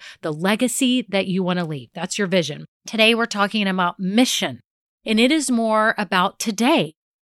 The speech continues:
It's more action-oriented. It's what you can do today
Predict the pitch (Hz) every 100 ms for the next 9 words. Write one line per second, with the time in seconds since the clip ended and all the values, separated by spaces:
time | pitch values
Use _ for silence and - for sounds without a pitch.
0 | - 190 175 165 - 180 220 - 294 254
1 | 269 277 285 294 294 208 170 202 226 233
2 | 233 254 208 214 208 - 160 156 151 170
3 | 247 349